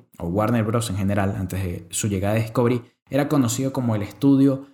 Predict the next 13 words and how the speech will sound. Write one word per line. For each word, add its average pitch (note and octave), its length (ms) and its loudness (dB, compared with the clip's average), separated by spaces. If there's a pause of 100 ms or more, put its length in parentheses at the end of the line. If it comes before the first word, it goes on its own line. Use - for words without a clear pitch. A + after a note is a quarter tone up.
(100)
de A2+ 520 0
los G#2+ 300 -4
artistas, - 840 -6
donde G#2 340 -2
todo B2 300 0
el C3 60 2
mundo C3+ 240 4
quería A2+ 220 0
participar A#2 680 -4
y A#2 140 -2
ahora A#2 520 -2
parece A2 420 -2
que G2+ 420 -4